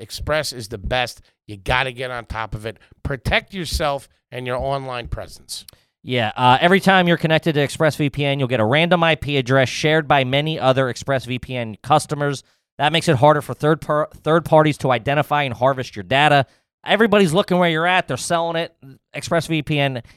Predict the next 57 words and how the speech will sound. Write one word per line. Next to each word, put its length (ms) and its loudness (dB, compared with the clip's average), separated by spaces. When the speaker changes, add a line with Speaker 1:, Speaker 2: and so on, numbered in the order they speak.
Speaker 2:
keeps 380 -4
you 80 6
protected, 680 -4
so 120 -6
not 160 4
everybody's 420 0
using, 340 -10
using 300 4
all 160 4
your 140 2
info 300 2
and 120 -12
selling 260 0
it. 140 -4
And 200 -6
hey, 180 6
listen, 280 2
if 80 -4
you 60 2
wanna 160 4
sell 240 4
it, 60 -4
you 140 -2
sell 300 -4
it. 80 -14
You 120 6
make 200 -2
a 60 -16
couple 300 -4
of 80 -6
bucks. 220 -4
Speaker 1:
That's 100 -12
right. 300 -2
Speaker 2:
Don't 140 0
be 60 0
letting 220 4
these 140 0
bozos 500 4
running 180 0
around 160 2
the 60 2
internet 320 0
stealing, 460 0
stealing 240 -2
your 140 0
info 220 0
and 80 -2
selling 340 2
it. 120 -4
You 80 -4
don't 140 4
even 100 -4
get 100 -6
to 80 -4
wet 200 -6
your 120 -4
beak. 320 -12